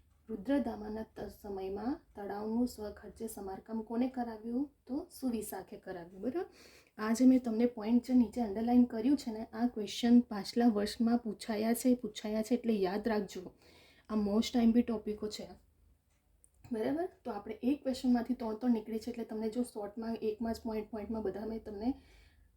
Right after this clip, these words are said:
અંડરલાઇન કરાવીને યાદ કરવા માટે તમને અહીં મૂક્યું છે. બરાબર? ત્યાર પછી આવે છે, હવે જોજો, ચંદ્રગુપ્તના સ-, મૌર્ય,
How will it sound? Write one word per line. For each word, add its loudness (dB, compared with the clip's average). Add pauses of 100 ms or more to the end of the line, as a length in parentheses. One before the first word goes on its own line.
(180)
અંડરલાઇન -2
કરાવીને -2 (280)
યાદ -6 (100)
કરવા -8
માટે -10
તમને -4 (200)
અહીં -8
મૂક્યું -10
છે. -16
બરાબર? -4 (680)
ત્યાર -2
પછી -4
આવે -2
છે, -2 (100)
હવે -4
જોજો, -4
ચંદ્રગુપ્તના -2
સ-, -8
મૌર્ય, -2